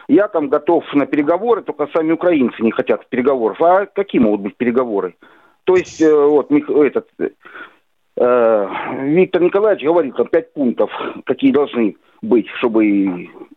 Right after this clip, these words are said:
идти на переговоры. Ну, Зеленский же никогда не пойдёт на эти переговоры, что статус русскому языку дать, там,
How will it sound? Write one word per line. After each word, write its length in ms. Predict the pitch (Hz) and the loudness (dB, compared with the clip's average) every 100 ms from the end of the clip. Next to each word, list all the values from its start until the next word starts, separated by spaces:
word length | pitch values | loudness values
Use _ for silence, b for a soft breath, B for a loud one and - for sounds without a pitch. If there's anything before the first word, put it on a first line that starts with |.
| 82 - - | -18 -14 -4
идти 220 | 123 139 | 0 2
на 120 | 139 | 0
переговоры. 460 | - 139 - 113 113 | 0 0 0 0 0
Ну, 220 | 156 139 | 2 0
Зеленский 480 | 117 156 165 - 113 | 0 0 0 -2 -6
же 40 | |
никогда 240 | 131 160 143 | -4 -2 -2
не 100 | 127 | -2
пойдёт 300 | 156 165 - | 0 0 -2
на 40 | |
эти 100 | 101 | -8
переговоры, 480 | - 107 117 113 95 | -6 -2 0 0 -2
что 180 | 131 - B B | -2 -4 B B
статус 300 | - 160 131 - | -6 -6 -6 -6
русскому 400 | 123 - 123 127 | -6 -2 0 2
языку 400 | 113 139 185 220 | 0 -2 0 0
дать, 280 | 180 170 - | 2 0 0
там, 200 | 123 | -4